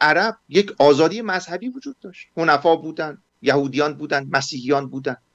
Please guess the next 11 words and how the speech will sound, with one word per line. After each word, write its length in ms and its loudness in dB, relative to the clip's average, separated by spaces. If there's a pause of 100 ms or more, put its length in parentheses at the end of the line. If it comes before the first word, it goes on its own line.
(480)
دهریون 680 0
بودن، 400 -4 (1400)
جن 280 2
پرستان 680 0
بودن. 360 -4
همهٔ 240 0
اینها 180 -2
در 120 2
آیات 280 0
قرآن 320 -2
آمده. 440 -2